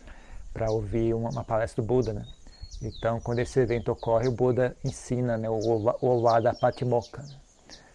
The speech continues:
que é o, aquele ensinamento que resume, né, o, o Buda Sasana, né, o ensinamento do Buda.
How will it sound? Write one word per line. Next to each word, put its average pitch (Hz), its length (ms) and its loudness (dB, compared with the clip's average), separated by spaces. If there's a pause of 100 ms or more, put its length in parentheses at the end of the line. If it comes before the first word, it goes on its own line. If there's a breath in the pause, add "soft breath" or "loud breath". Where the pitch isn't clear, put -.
(160 loud breath)
que - 100 -12
é 104 80 -4
o, 98 140 -4
aquele 104 300 -6
ensinamento 107 560 -6 (160)
que - 100 -6
resume, 117 480 2
né, 101 180 -8 (680 loud breath)
o, - 560 -8
o 110 80 -6
Buda 113 280 -2
Sasana, 113 460 -8
né, 117 60 -8
o - 20 -8
ensinamento 123 420 -6
do 131 80 -6
Buda. 127 360 -4